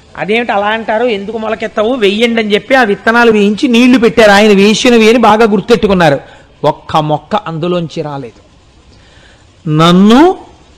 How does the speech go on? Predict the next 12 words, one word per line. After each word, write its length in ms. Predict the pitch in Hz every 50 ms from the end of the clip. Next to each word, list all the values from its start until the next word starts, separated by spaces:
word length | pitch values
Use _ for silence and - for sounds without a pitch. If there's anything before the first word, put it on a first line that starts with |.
| _ _ - 170
నన్ను 360 | 156 170 180 185 180 170 156
ఆశ్రయించిన 840 | 160 180 185 - - - 233 226 226 226 220 190 - 226 220 220 220
వారికి 640 | 220 220 220 220 220 220 226 240 262 320 359 - - - - _ - -
ఇక 180 | 180 170 160 208
పునర్జన్మ 720 | 180 - 160 175 190 214 196 165 135 170 202 180 175 185
ఉండదు, 340 | 196 180 170 165 165 160 160
మొలకెత్తడం 680 | 156 156 160 180 190 - 214 190 - - 190 170 165 156
ఉండదు. 260 | 151 156 156 131 131 - - _ - - - - - - - - -
ఇక్కడితో 720 | 139 - - - 233 214 185 190 - 196 190 208 262 311 - 127 120 123
జ్ఞానాగ్ని 840 | 160 175 170 175 196 208 208 202 196 196 180 139 123 151 202 240
దగ్ధ 340 | 190 190 147 131 - - 180
కర్మాణం. 1080 | 175 175 156 156 156 151 147 147 143 143 139 143 151 170 190 202 196 185 170 147 135